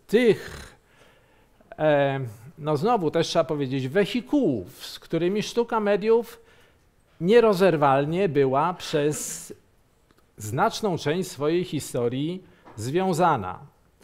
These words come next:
Dzisiaj, kiedy większość dzieł może być, czy jest plikami zapisywanymi, nawet niedokładnie wiemy gdzie, w chmurze, w pliku, na-,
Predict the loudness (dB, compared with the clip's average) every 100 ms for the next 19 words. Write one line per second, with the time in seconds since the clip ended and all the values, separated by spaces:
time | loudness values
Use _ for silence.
0 | -20 -20 _ _ -6 0 2 6 6 6
1 | 4 2 2 4 4 4 2 0 0 0
2 | 0 0 2 4 4 4 0 0 -2 -2
3 | -6 -6 0 0 0 -6 -4 -4 0 0
4 | 2 0 0 -2 -4 -4 -2 -2 0 0
5 | 0 0 -2 -2 -2 0 0 2 0 0
6 | 0 0 0 -2 -2 0 0 0 -4 -6
7 | -2 0 0 -4 -6 -6 -4 -2 -2 -2
8 | -6